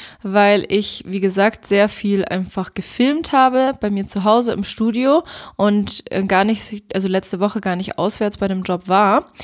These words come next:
Deswegen nehme ich jetzt einfach den Workshop von Tonja, der gestern war, am Sonntag. Ähm,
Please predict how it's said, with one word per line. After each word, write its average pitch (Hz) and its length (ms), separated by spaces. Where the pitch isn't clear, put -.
Deswegen 214 600
nehme 240 360
ich 294 100
jetzt 262 160
einfach 226 380
den 208 300
Workshop 208 520
von 196 240
Tonja, 214 680
der 190 600
gestern 175 540
war, 226 280
am 185 140
Sonntag. 190 540
Ähm, 208 800